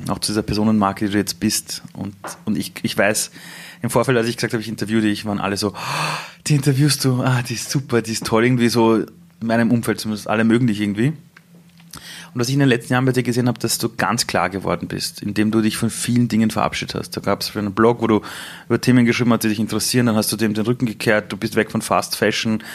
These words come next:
hast wirklich gesagt, du arbeitest für diese ganzen nachhaltigen Themen, ja, für die, die wichtigen Rechte in der Welt,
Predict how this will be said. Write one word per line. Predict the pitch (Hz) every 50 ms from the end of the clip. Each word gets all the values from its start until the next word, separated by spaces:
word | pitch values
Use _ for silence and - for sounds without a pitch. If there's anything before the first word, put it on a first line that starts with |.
| - - - - -
hast | - - -
wirklich | 120 120 127 -
gesagt, | - 127 117 - 110 107 - - -
du | 71
arbeitest | 80 101 110 113 110 -
für | - 113
diese | 107 104 110
ganzen | - 104 101 107 - 117
nachhaltigen | 110 95 98 - 110 104 - - - 101 95
Themen, | - - 101 101 95 87 80
ja, | 78 82 85 90 90 92
für | 90 - - - 98 95
die, | 90 - 98 -
die | - - 101 107 - - - - 110
wichtigen | 123 123 - - 110 110 104
Rechte | 101 107 - - - 107
in | 92
der | 98 98 95
Welt, | 98 95 101 98